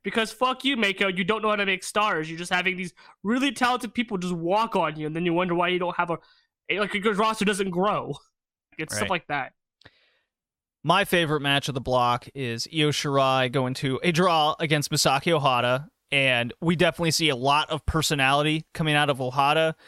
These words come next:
Speaker 2: She's got a nice little rivalry kind of built up against Io Shirai, and that plays in, even t-, into a match, uh, later.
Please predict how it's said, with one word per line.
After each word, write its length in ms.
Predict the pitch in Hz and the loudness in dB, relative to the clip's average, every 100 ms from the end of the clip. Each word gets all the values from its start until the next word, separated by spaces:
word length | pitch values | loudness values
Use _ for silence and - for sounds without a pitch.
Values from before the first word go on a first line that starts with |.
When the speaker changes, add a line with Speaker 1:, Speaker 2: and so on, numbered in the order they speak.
| - - | -20 -8
Speaker 2:
She's 240 | - 139 | -4 0
got 220 | 165 143 | 2 2
a 80 | 135 | 2
nice 300 | 135 143 - | 2 0 0
little 180 | 147 135 | -2 0
rivalry 580 | 135 143 143 147 151 147 | 2 2 2 2 2 2
kind 180 | 156 135 | 0 -2
of 140 | 131 | 0
built 200 | 156 139 | 0 2
up 200 | 147 135 - | 0 0 -4
against 480 | 143 117 147 147 - | -8 -2 0 0 -2
Io 200 | 156 156 | 0 2
Shirai, 640 | 143 165 147 147 151 170 165 _ - - _ _ | 2 0 2 2 2 0 -4 _ -20 -20 _ _
and 160 | - 120 | -8 -4
that 120 | 135 | -2
plays 240 | 151 139 | 0 0
in, 120 | 139 139 | 0 -4
even 340 | 143 139 135 | -6 -4 -4
t-, 180 | - - | -6 -8
into 300 | 139 131 135 | -8 -4 -4
a 60 | |
match, 340 | 127 127 120 - - | 0 0 0 -6 -10
uh, 320 | 123 107 98 90 | -8 -4 -6 -2
later. 460 | 135 156 208 262 | 0 2 2 -2